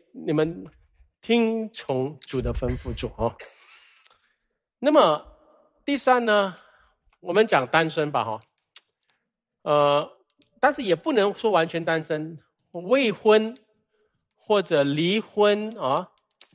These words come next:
或者有一些已婚但是跟父母在一起的，呃，住在一个屋檐下，有时候，但是大多数是单身、未婚。你跟，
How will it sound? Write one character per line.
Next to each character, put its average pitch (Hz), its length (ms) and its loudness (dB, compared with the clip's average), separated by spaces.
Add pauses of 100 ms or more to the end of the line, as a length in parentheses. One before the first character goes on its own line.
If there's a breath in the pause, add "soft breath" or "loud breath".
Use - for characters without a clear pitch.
(560)
或 - 260 -2
者 254 120 4
有 175 260 0
一 - 20 -4
些 285 240 -4 (260)
已 175 220 -4
婚 240 300 2
但 254 120 2
是 220 100 -6
跟 220 200 0
父 330 300 -4
母 143 180 -4
在 147 200 0
一 151 60 -2
起 - 180 -12
的， - 120 -14 (1120 loud breath)
呃， 143 340 -2
住 262 220 -4
在 214 160 4
一 170 120 -2
个 170 120 0
屋 165 140 -2
檐 131 180 -4
下， 135 240 -6 (600)
有 135 140 -6
时 131 160 -12
候， 127 220 -14 (280)
但 254 120 6
是 262 100 -6
大 240 200 2
多 208 200 0
数 196 160 -6
是 156 300 -6 (220)
单 139 240 0
身、 139 400 -8 (380)
未 147 240 2
婚。 139 340 -2 (1160 loud breath)
你 156 260 -2
跟， 226 180 -10